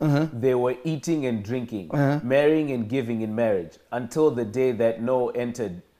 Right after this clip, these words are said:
Speaker 2: the
Speaker 1: Mm-hmm.
Speaker 2: ark."
Speaker 1: Yes.
Speaker 2: Verse
Speaker 1: Meaning it
Speaker 2: thir-
Speaker 1: will be surprise, surprise. Mm-hmm.
Speaker 2: Verse thirty-nine. "And knew not until the flood came
Speaker 1: Uh-huh.
Speaker 2: and took them all away.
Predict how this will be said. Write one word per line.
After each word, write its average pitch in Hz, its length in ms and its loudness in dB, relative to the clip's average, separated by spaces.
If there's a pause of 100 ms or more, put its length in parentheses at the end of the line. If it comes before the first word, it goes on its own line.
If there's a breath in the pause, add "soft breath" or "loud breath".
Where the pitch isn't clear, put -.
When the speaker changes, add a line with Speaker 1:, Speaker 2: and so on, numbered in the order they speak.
(180)
Speaker 2:
the 107 120 0
Speaker 1:
Mm-hmm. 139 100 0
Speaker 2:
ark." 95 320 -2 (680)
Speaker 1:
Yes. 135 360 2
Speaker 2:
Verse - 60 -20 (500)
Speaker 1:
Meaning 190 260 8
it 175 140 8
Speaker 2:
thir- 180 60 6
Speaker 1:
will 170 60 6
be 160 100 8
surprise, 185 480 6
surprise. 156 600 6 (480)
Mm-hmm. 147 400 2
Speaker 2:
Verse 120 180 -2
thirty-nine. 127 640 -2 (600)
"And 147 220 2
knew 180 180 0
not 170 360 2
until 131 380 -2
the 113 160 0
flood 117 380 -2
came 98 360 -4
Speaker 1:
Uh-huh. 139 320 2
Speaker 2:
and 123 160 -8
took - 280 -2
them 120 260 -2
all 135 280 4
away. 107 420 0